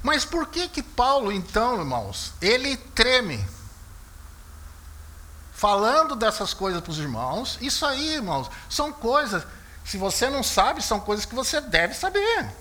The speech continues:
Porque isso o Senhor já nos deu, né? Mas por que ele treme agora diante de Deus e põe de joelhos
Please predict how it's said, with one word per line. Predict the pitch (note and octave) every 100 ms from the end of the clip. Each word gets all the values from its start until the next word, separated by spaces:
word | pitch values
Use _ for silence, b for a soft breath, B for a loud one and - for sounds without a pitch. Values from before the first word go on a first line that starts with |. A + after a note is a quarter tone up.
| - - - - B B B
Porque | - G3 F#3
isso | D#3+ C#3 F3
o |
Senhor | - G#3
já | G3+ A#3
nos | C4+ C4
deu, | E3 G#3 G4 F4+ G2+ - - - - - - - - - - - - - - -
né? | A#2+ E3 C4 - B B B
Mas | F3 A#3 A3+
por | - C4
que | A3 -
ele | C4 C4+ B3
treme | - A3+ A#3 G3
agora | F3+ E3 D3+ C#3
diante | C3+ D3 C#3 -
de | C#3
Deus | B2+ E3+ D3+ G2 - - - - - B B
e | D#3
põe | - G3
de | F#3 A#3
joelhos | F3+ D#3+ F3+ E3 A#2+